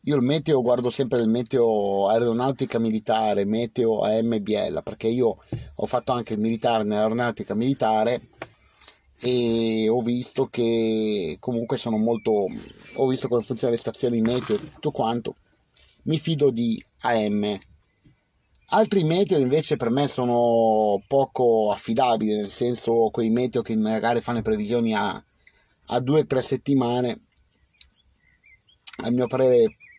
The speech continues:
poco, mm, è poco preciso un arco, un arco di tempo così lungo. Meteo A M invece fa proprio oggi, domani e dopodomani,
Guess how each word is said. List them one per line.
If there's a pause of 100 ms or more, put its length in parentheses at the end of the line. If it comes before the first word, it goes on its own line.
(600)
poco,
mm, (1000)
è
poco
preciso (340)
un
arco, (1500)
un
arco
di
tempo
così
lungo.
Meteo
A
M
invece
fa
proprio
oggi,
domani
e
dopodomani,